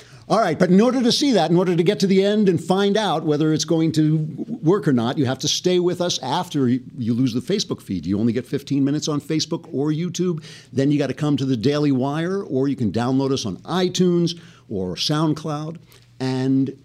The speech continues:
also subscribe. Tomorrow is Mailbag Day. Hey, you know, while you're, if, please send in, uh, uh, questions for the mailbag tomorrow if you are a subscriber. And if you get a chance, if you have an extra minute, uh, put in some stuff that you like. You know, I'm always talking about stuff I like. I'd like to hear more about stuff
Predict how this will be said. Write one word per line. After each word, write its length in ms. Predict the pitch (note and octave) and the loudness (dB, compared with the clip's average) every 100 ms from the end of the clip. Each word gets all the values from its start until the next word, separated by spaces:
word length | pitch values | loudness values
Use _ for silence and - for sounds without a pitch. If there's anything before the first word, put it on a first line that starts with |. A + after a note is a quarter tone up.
| - | -14
also 320 | E2+ - A#2 | -10 -8 -8
subscribe. 720 | - D3 - - C3+ E3 F#3+ | -10 -8 -10 -10 -10 -4 -4
Tomorrow 640 | - A#2+ B2 G3+ F3+ A2 A#2 | 0 2 2 0 0 0 0
is 180 | B2+ G2+ | -2 0
Mailbag 680 | A#2 D3+ G3 D3+ G2 E2 | 0 2 0 0 -4 -6
Day. 180 | F#2 E2+ - - | -10 -14 -14 -6
Hey, 80 | A#3 | -2
you 100 | A#3 | 0
know, 100 | B3 | 0
while 400 | A3 G3+ A3 D4 | -2 -2 -2 -2
you're, 220 | C#4 C4 | 0 -2
if, 440 | A#3 G#3 - C#4+ - | -2 -4 -4 -10 -2
please 260 | C4+ C4 - | 0 2 2
send 180 | G#3+ | 4
in, 240 | D#3+ C#3 B2 | 4 4 4
uh, 220 | B2 B2+ B2 | 2 -2 -2
uh, 200 | A#2 G2+ | -6 -2
questions 380 | F#3 - E3 | -2 0 0
for 260 | - C3 A#2+ | 0 0 2
the 120 | A2+ | 2
mailbag 480 | B2 G#3 D3 G2+ F#2+ | 2 2 0 -2 -2
tomorrow 320 | A2 G#2 C3+ | -2 0 0
if 160 | C#3 B2 | -2 0
you 160 | A2 | 0
are 100 | D#3 | 0
a 60 | F3 | -2
subscriber. 580 | B2 - - G2+ G2+ A2+ - - D#3+ | -4 -8 -6 -4 -2 -4 -8 -10 -4
And 120 | E3 | -4
if 140 | C#4+ | -4
you 80 | C4 | -4
get 100 | B3+ | -2
a 60 | - | 0
chance, 320 | G3+ G#3+ F#3+ | 0 0 0
if 40 | |
you 60 | E3+ | 0
have 80 | F3 | 0
an 60 | |
extra 260 | F3 - E3+ | -2 0 0
minute, 340 | F3+ F3+ F3+ | 2 2 0
uh, 160 | D#3+ D#3+ - | -4 -6 -4
put 140 | B3 C#4+ | -4 -2
in 80 | |
some 160 | - A#3+ | -2 0
stuff 340 | - G#3+ F#3+ | -2 -2 -2
that 80 | F3 | -2
you 220 | D#3 F#3 | 2 2
like. 280 | D#3+ F#2+ D#2 | 2 0 -4
You 60 | G#2 | -4
know, 100 | A2 | 0
I'm 120 | C#3+ | 2
always 180 | E3 C#3 | 2 0
talking 240 | D#3+ D3+ | -2 0
about 160 | B2+ A2+ | 0 -2
stuff 240 | - C#3 | -4 -2
I 60 | B2+ | -2
like. 240 | B2+ C3 | 0 -2
I'd 80 | G#2 | -2
like 160 | C3 - | -2 -2
to 60 | |
hear 120 | A2+ | 0
more 200 | A#2 B2 | 2 2
about 180 | A#2+ A#2 | 2 0
stuff 280 | - C3 | -2 -4